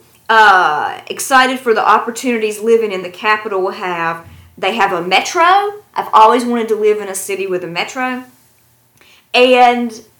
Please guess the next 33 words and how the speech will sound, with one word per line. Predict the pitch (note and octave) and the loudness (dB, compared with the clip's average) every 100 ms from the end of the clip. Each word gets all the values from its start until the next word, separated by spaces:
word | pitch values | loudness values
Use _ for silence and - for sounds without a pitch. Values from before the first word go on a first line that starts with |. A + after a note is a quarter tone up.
| - | -4
uh, | F#3+ F#3 F3+ | 0 0 0
it | - A#3+ | 0 0
is, | A#3 - | 0 -2
I've | F3 F#3 A#3+ | 2 2 0
been | C4 | -4
told | B3+ - C5+ - F3+ - - | -2 0 2 2 -2 -4 -6
there | G3+ G#3 | -2 0
is | G#3 F#3+ | -2 -2
lots | G3 G3+ - | 2 2 2
of | F#3+ F#3 F#3 | -4 -6 -4
art | F3+ F#3 - | -2 -2 -2
and | F3+ | -10
culture | G3+ G3 G#3 F#3+ | -8 -8 -8 -6
there | F#3 F3+ F3 | -4 -2 -4
and | E3 | -4
lots | E3+ - | -6 -6
of | F#3 | -12
museums. | F#3+ F#3 F#3 C4 C#4+ C#4 C4+ C4+ B3+ - _ _ _ | -10 -10 -8 -8 -6 -4 -4 -2 -6 -10 _ _ _
So | - G#3 F#3+ | -8 -2 0
I'm | G3 F#3+ | 0 -2
extremely | - - - B3 B3+ B3+ B3 A#3+ - | -8 -10 -8 -6 -4 -2 -4 -6 -8
excited | F3+ - F#3 F3+ F3+ F3+ | -10 -4 0 0 -2 -6
about | E3+ E3+ E3 D#3+ D#3 - | -6 0 2 2 -2 -12
living | G3 G3 F#3 F#3 | -6 -6 -4 -10
in | E3 E3+ | -12 -16
the | |
capital. | E3 - - - - - - _ _ _ _ _ _ _ _ | -14 -12 -12 -14 -16 -18 -20 _ _ _ _ _ _ _ _
The | E3+ F3 F#3+ F3+ F3+ F3 E3+ - | -10 -2 0 0 0 -4 -8 -6
next | A#3 F#4 - | 0 0 -2
thing | E4 C4+ | -6 0
I'm | G#3 G#3+ | 0 0
excited | - - F#3 F3+ G3 | -6 -4 -2 -2 -6
about | F#3 D#3+ D3 E3 - | -6 -4 -2 -2 -4